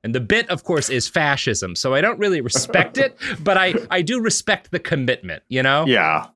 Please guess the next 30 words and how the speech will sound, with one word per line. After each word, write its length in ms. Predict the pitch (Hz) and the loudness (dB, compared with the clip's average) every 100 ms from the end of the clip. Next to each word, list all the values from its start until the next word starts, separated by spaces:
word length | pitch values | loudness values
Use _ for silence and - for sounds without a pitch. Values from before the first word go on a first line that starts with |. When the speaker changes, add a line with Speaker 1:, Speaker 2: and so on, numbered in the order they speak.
| - | -8
Speaker 1:
You, 200 | 139 143 | -6 -4
you 120 | 143 | -4
just 300 | 135 170 185 | -2 -2 -2
kinda 260 | - 165 131 | -2 0 0
have 320 | - 131 107 | 0 -2 -2
to 140 | - 92 | -6 -8
past 340 | - 90 - | -4 -4 -4
a 60 | 90 | -8
certain 380 | - 80 57 76 | -8 -8 -10 -14
point. 340 | 78 62 - _ _ _ | -14 -14 -20 _ _ _
Speaker 2:
Look, 200 | 190 208 - | -2 0 2
I'm 220 | 165 175 | 2 4
worried 340 | 165 170 196 | 4 4 4
that 160 | 190 156 | 2 2
I 120 | 127 | 2
have 200 | 131 127 | 2 2
said, 320 | - 131 127 | 2 2 2
made 220 | 117 117 | 2 2
this 180 | 113 110 | 2 0
analogy 440 | 117 104 107 113 107 | 2 4 4 4 4
or 120 | 104 | 2
repeated 600 | 95 107 - 175 160 110 | 2 0 0 2 2 2
this 160 | 113 - | 0 2
analogy 580 | 104 104 104 101 104 | 2 4 2 2 0
before 720 | 95 101 95 - 101 113 123 - | -2 -2 -4 -2 2 4 2 2
on 240 | 104 104 | 2 2
this 220 | 104 104 | -2 -2
very 320 | - 107 104 | 0 2 2
show, 400 | 107 - 104 117 | 2 2 4 4
Speaker 1:
Mm-hmm. 120 | 120 | 0